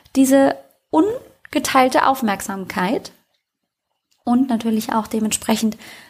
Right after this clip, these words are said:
so mein Brain, was mich dabei vielleicht an Fragen beschäftigt, was ich möglicherweise für dich tun könnte oder was du für dich selber tun kannst. Das ist eben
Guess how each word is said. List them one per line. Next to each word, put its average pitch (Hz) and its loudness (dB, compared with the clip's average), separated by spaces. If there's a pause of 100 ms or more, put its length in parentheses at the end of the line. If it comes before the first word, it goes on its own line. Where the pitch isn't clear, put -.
so 208 -2
mein 196 2
Brain, 226 0 (340)
was 202 -4
mich 214 -4
dabei 196 -2 (260)
vielleicht 208 2
an 202 -2
Fragen 226 2
beschäftigt, 202 -4 (240)
was 226 0
ich - -6
möglicherweise 208 -2
für 233 -4
dich 226 -4
tun 233 0
könnte 311 2
oder 214 4
was 214 -2
du 330 0
für 381 -2
dich 349 2
selber 392 0
tun 185 -12
kannst. 190 -8
Das 277 2
ist 277 0
eben 233 0